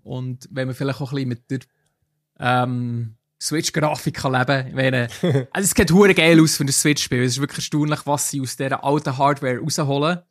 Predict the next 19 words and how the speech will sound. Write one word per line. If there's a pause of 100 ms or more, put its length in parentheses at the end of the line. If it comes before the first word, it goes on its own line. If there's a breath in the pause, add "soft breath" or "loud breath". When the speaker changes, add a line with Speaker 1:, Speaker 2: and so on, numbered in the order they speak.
Speaker 1:
vor
allem
mit
den
riesigen
Spielwelten
und
grossen
Gegnern. (440)
Aber
es
ist
halt (200)
Switch-Niveau.
Mit
dem
muss
man
leben.